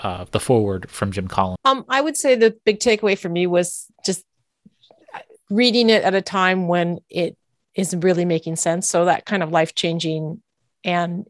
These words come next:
Speaker 2: it happened as I was reading the book. Like, it wasn't like, "Okay, I'm gonna schedule this for three weeks from now. I'm gonna implement the <laughs> Seven Habits." It was as I was reading, I'm like,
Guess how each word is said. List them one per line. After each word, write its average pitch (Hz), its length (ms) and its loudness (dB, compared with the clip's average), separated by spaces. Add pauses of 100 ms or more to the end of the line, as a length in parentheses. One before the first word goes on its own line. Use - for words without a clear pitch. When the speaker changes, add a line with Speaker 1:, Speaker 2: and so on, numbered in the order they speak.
(100)
Speaker 2:
it 185 120 -2
happened 180 540 0
as 170 160 0
I 185 60 4
was 165 200 0
reading 165 200 -4
the 160 80 -4
book. 165 340 -4
Like, 170 260 -2
it 156 80 -2
wasn't 190 240 0
like, 175 140 -2
"Okay, - 240 -2
I'm 254 180 2
gonna 262 120 0
schedule 226 380 0
this 214 180 0
for 190 260 -2
three 202 200 -4
weeks 196 200 -2
from 196 120 -6
now. 180 260 2
I'm 175 120 0
gonna 170 200 -2
implement 190 720 -2 (480)
the 208 60 2
<laughs> - 20 2
Seven - 280 -4 (200)
Habits." - 480 -2 (420)
It 277 60 0
was 269 220 4
as 233 180 4
I 214 80 6
was 202 180 0
reading, 202 300 2
I'm 180 100 -2
like, 185 160 -6